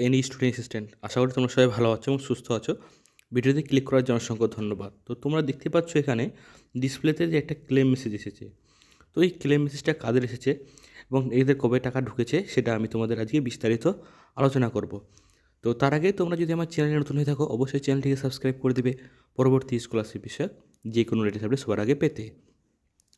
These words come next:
তো তোমার থাম্বনেল দেখে বুঝতে পেরেছো যে আমি আজকে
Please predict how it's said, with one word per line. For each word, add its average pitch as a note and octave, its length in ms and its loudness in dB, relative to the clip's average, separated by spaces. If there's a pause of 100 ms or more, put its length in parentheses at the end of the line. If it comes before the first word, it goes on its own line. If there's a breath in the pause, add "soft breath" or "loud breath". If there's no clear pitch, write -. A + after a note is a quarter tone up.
তো - 100 -2
তোমার D3+ 160 4 (280)
থাম্বনেল D3+ 300 0
দেখে F3 200 4
বুঝতে D3+ 160 -2
পেরেছো D3 280 4 (520 loud breath)
যে B2 100 2
আমি C3+ 300 2
আজকে D3+ 220 -4